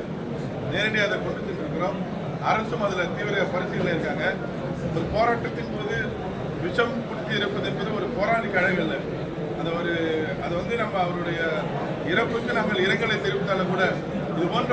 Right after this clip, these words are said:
ஒரு போராட்டங்கள் நடத்தும் போது ஒரு ஆசிரியர் என்பது வந்து அந்த இடத்துல விஷம் குடித்து இறப்பது வந்து, வந்து அது வந்து ஏற்க முடியாத விஷயமா தான் நாங்க பார்க்கிறோம். But இருந்தாலும் அந்த குடும்பத்துக்கு உதவி செய்ய வேண்டும், அந்த குடும்பத்தை அரசு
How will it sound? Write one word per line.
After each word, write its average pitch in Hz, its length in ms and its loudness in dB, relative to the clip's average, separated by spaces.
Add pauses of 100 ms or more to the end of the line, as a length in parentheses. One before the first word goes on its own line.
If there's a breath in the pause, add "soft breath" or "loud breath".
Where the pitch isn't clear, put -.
ஒரு 196 100 0 (100)
போராட்டங்கள் 226 480 2
நடத்தும் - 320 0
போது 190 140 -2
ஒரு 180 160 2
ஆசிரியர் - 420 0
என்பது 175 300 -2
வந்து 196 200 -2 (460)
அந்த 175 140 -2 (140)
இடத்துல 233 400 2
விஷம் 220 260 0
குடித்து 214 280 0
இறப்பது - 360 0
வந்து, - 180 -2
வந்து 415 180 0 (680)
அது - 160 0
வந்து 220 180 2 (680)
ஏற்க 214 240 2
முடியாத 208 280 2
விஷயமா 190 320 -2
தான் 185 100 -2
நாங்க 175 220 -4
பார்க்கிறோம். 170 400 0
But 170 100 -4 (100)
இருந்தாலும் 208 460 2 (420)
அந்த 165 100 -4 (100)
குடும்பத்துக்கு 214 500 -2
உதவி 214 240 2
செய்ய 185 220 -2
வேண்டும், 165 260 -2 (480)
அந்த 160 100 -2 (100)
குடும்பத்தை 220 380 2 (300)
அரசு 214 180 0